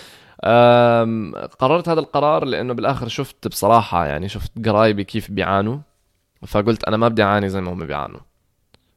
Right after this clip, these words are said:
يعني، ما بدي أنا مثلًا أبلش شغل على التلاتة وعشرين.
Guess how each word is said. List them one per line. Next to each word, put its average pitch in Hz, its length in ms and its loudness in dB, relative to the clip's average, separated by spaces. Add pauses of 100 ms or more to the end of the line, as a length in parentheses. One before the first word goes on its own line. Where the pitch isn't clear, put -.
(240)
يعني، 101 300 -2
ما 139 140 2
بدي 135 300 0
أنا 127 140 2
مثلًا 120 320 0
أبلش 120 300 -2
شغل 113 260 2
على 98 60 2
التلاتة 98 340 0
وعشرين. - 340 -10